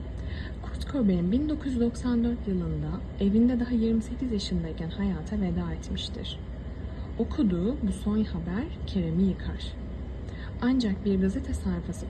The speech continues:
okunup bitirilmeyecek kadar uzundur. O sayfa hiç bitmeyecektir. Kerem de yıllarca gazete sayfasını bile çevirmez. Çünkü o gazete çocukluk kahramanlığını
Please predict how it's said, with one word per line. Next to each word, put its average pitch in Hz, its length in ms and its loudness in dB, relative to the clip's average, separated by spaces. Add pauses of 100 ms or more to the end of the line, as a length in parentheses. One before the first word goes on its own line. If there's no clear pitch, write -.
(100)
okunup 214 320 2
bitirilmeyecek 214 760 0
kadar 180 200 0
uzundur. 175 540 2 (1000)
O 247 80 2
sayfa 180 640 -2 (220)
hiç - 200 -4
bitmeyecektir. - 880 -4 (680)
Kerem 247 400 4
de 202 40 4
yıllarca 196 580 2
gazete 185 380 -2
sayfasını 180 680 -2
bile 175 140 0
çevirmez. 160 760 -2 (640)
Çünkü 302 420 0
o 233 180 2
gazete 208 440 2
çocukluk - 540 0
kahramanlığını 160 1000 0